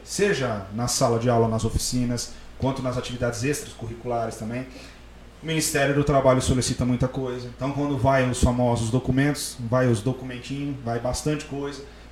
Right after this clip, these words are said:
Tem todo um processo minucioso. Então, o plano do, do, da, da aplicação financeira,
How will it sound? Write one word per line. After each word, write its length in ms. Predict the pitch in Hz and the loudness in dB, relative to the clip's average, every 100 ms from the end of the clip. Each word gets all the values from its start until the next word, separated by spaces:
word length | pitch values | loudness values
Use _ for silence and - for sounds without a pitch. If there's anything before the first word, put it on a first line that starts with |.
| - | -10
Tem 140 | - 233 | -6 -4
todo 340 | - 240 262 | 0 0 0
um 220 | 269 220 196 - | -6 -10 -6 -4
processo 340 | 185 180 175 | -2 -4 -4
minucioso. 500 | 170 165 - 127 101 - - - - | -4 -6 -6 -6 -6 -10 -18 -18 -4
Então, 160 | 185 196 | -2 0
o 80 | |
plano 420 | - 180 285 277 160 117 | 2 6 6 6 2 4
do, 260 | 180 226 226 - | 8 8 8 2
do, 220 | 131 127 | 2 2
da, 200 | 107 110 | 0 -2
da 120 | 107 143 | 2 10
aplicação 500 | - - 147 139 127 | 10 10 6 4 2
financeira, 720 | 135 - - 180 214 117 | 2 2 6 8 8 6